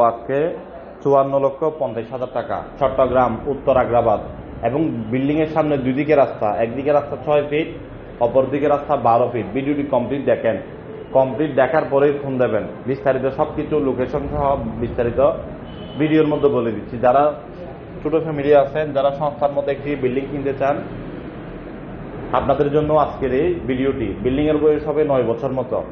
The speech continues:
আট থেকে নয় বছর বিল্ডিংয়ের বয়স হবে। জমির পরিমাণ এক কাঠা, এক কাঠা জমির উপরে চারতলা ফাউন্ডেশন, দুইতলা কমপ্লিট। বর্তমানে মালিক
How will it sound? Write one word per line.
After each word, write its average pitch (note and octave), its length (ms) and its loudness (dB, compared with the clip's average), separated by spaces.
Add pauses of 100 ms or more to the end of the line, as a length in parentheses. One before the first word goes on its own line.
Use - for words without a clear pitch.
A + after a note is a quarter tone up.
আট A#2+ 160 -2
থেকে D3 200 -2
নয় C3 200 0
বছর B2 260 -2
বিল্ডিংয়ের B2 380 -2
বয়স A#2 200 0
হবে। G#2 240 -2
জমির B2 360 -2
পরিমাণ B2 360 0 (1700)
এক B2 200 2
কাঠা, B2 280 2 (760)
এক B2+ 160 -2
কাঠা C#3+ 220 2
জমির D#3 300 2
উপরে D#3 240 4 (160)
চারতলা C3 420 0
ফাউন্ডেশন, D3+ 580 -2 (100)
দুইতলা B2+ 360 2
কমপ্লিট। A#2 460 -2
বর্তমানে A#2+ 400 0 (100)
মালিক A2+ 180 2